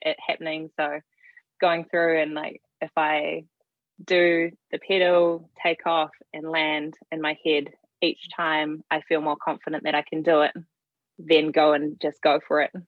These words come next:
Um, and then, yeah,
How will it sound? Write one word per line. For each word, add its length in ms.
Um, 440
and 220
then, 400
yeah, 240